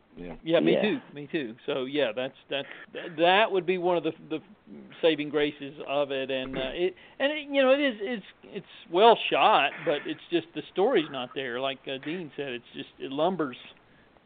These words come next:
Speaker 3: Yeah,
Speaker 2: So
Speaker 3: it, it does, it does
Speaker 1: You know
Speaker 3: have
Speaker 1: what?
Speaker 3: good
Speaker 1: You know what? Uh, you know what David Shire score that I would love to,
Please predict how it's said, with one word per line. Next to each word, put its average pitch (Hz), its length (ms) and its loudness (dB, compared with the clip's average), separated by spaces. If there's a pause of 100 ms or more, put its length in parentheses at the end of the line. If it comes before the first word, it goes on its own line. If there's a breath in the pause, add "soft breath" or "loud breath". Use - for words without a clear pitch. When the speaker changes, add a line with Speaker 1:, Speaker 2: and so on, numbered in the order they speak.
Speaker 3:
Yeah, 101 400 6
Speaker 2:
So - 40 -10 (160)
Speaker 3:
it, 175 80 0 (140)
it 156 180 2
does, 165 200 2 (140)
it 160 160 -2
does 165 160 4
Speaker 1:
You 143 80 10
know 190 80 12
Speaker 3:
have 240 60 12
Speaker 1:
what? 233 120 12
Speaker 3:
good 131 160 2
Speaker 1:
You - 40 4
know 214 140 0
what? 226 220 -6 (120)
Uh, 143 220 -4 (1000)
you 185 80 -8
know 185 100 -2
what 196 140 -4
David 165 340 -4
Shire 139 240 -2 (120)
score 131 280 -4
that 110 160 -4
I 107 120 -4
would 104 180 -8
love 107 380 -8 (360)
to, 104 120 -4